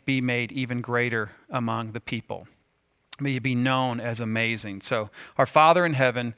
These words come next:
hallowed be your name." The first half of this prayer is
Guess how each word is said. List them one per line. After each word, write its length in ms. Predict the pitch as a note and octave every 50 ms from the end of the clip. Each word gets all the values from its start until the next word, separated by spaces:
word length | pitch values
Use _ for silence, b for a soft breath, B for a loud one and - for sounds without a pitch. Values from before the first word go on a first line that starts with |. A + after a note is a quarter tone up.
| B B B B B
hallowed 520 | - - - D#3 D#3 D3+ D3+ C#3+ C3 A#2+
be 80 | A2+ B2+
your 140 | A#2+ B2 A#2+
name." 340 | A#2+ A#2+ A2+ A2+ G#2+ G#2 - B B B B _
The 80 | C#3+ B2+
first 400 | - - G3+ A3+ C4 B3 - -
half 320 | - G#3 G#3+ A3 G#3+ -
of 100 | G3 C#3
this 160 | C3+ C3 -
prayer 460 | - - - D3 B2+ B2 B2 B2 B2 -
is 320 | D3 C3+ B2+ B2+ A#2 -